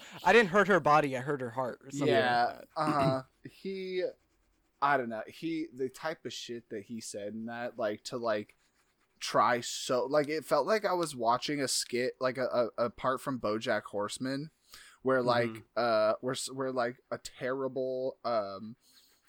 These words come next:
Speaker 2: what's it called? Like, a terrible publicist is like, "You gotta get in front of this. You gotta get on a camera. You gotta do
Speaker 3: Yeah.
Speaker 2: an interview with somebody." <laughs> And I was just watching that, and I was like, "Who, who told him this was a good idea?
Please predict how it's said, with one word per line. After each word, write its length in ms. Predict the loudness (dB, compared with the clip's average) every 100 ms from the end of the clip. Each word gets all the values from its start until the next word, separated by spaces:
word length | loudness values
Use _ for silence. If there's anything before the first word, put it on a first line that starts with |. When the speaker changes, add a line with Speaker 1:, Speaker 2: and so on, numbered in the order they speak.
| -10
Speaker 2:
what's 220 | -6 -6
it 100 | -8
called? 340 | -4 -2 -2 -4
Like, 120 | -6
a 60 | -6
terrible 420 | -4 -4 -2 -4
publicist 640 | -4 -4 -4 -4 -6 -6
is 140 | -6 -4
like, 160 | -6
"You 60 | -4
gotta 260 | 0 0
get 120 | 0 -6
in 80 |
front 220 | -4 -6 -4
of 60 |
this. 180 | -8 -12
You 60 | -4
gotta 220 | -2 -2
get 140 | -2 -4
on 100 | -4
a 60 |
camera. 360 | -6 -4 -4 -4
You 140 | -4
gotta 240 | 0 2 2
do 100 | 0
Speaker 3:
Yeah. 40 |
Speaker 2:
an 60 | 0
interview 360 | 2 0 -2 -4
with 120 | -4
somebody." 560 | 0 2 2 -2 -4 -10
<laughs> 60 | -16 -20 -20 -16 -6
And 100 | -4 -2 0
I 20 |
was 180 | 0 0
just 300 | 0 0 0
watching 420 | -2 -2 -4 -4
that, 200 | 0 0
and 80 | 0
I 20 |
was 180 | -4 -2
like, 240 | -4 -4 -6 _ -20 -20 -20 -8
"Who, 340 | -4 -2 -2
who 340 | -4 -2 -2 -2
told 320 | -2 -2 -2
him 160 | -6
this 200 | -6 -8
was 160 | -12 -12
a 40 |
good 220 | -12 -10 -8
idea? 540 | -10 -10 -16 -16